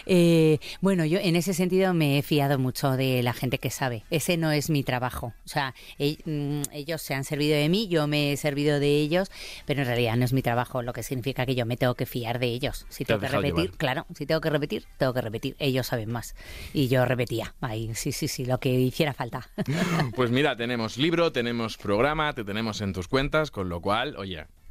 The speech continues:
Speaker 2: ahí tiene todo el mundo estos trucos. Y hoy, pues oye, me quiero, mm, aprovechar un poquito de ti.
Speaker 1: Muy bien.
Speaker 2: Hoy, vinien-, eh, sa-, en este programa que vienes, teníamos que hablar de algo que aún no habíamos tocado en este podcast después de tres temporadas, que es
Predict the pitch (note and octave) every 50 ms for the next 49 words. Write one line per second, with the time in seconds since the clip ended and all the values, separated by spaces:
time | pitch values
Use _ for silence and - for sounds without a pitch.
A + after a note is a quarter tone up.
0 | - - - - - - G#2+ G#2+ A#2 B2+ C#3 C#3 - D3+ C#3+ C#3 B2+ A2 C3 B2
1 | B2 A#2+ A#2 B2 B2+ C3 C3 B2+ B2 A#2 - - A2 - - C3 C#3 C3+ - B2
2 | A#2 E3 - - D#3+ C#3+ D3 D3 E3 G3+ G#3 D#3 B2+ - D3 D#3 D3+ D#3+ C3 A2
3 | A2 G#2 - - E3+ - D#3+ A#2 - - G2+ F2 - C2 C#2 E2 - - C#2 -
4 | - - F#2 D#2 D2+ - F#2 D#2 F#2 F#2 - C2+ C#2 D#2 E2+ A2 D#3+ E3 F3+ G3+
5 | E3+ E3 D3+ C3+ C3 C#3 F#3 - - - - - B2 C3 C3 C3 B2+ A2 G#2+ G#2
6 | G#2+ G#2+ G#2+ G#2 - F#2+ F#2+ E2+ D2+ - - - - - - - C2+ - - -
7 | - - - - G2 F#2+ F2+ - G#2+ F2 F2 G#2 A#2+ A#2 F#2 F#2 F2 F#2+ A2+ A#2+
8 | B2 B2 C#3+ D#3 - - - - F#2+ E2+ E2 D#2+ D#2+ G2+ G#2+ - A2+ G#2+ G#2 G#2+
9 | C3 D3+ C#3 A2+ G#2 B2 C#3 - G#2 G#2+ A2+ A#2+ B2 A#2 G#2+ A#2+ C#3 - - G#2
10 | G#2 G#2+ A2+ B2 A#2+ A2 - - G#2 - A2+ - - D3+ - A2+ - G2+ G2 F#2
11 | F#2 - F#2 F2+ F2 - F#2 F2+ E2+ F2 G2+ C#3 G3 G#3+ A#2 F2+ - - - E2+
12 | E2+ G#2+ E3 -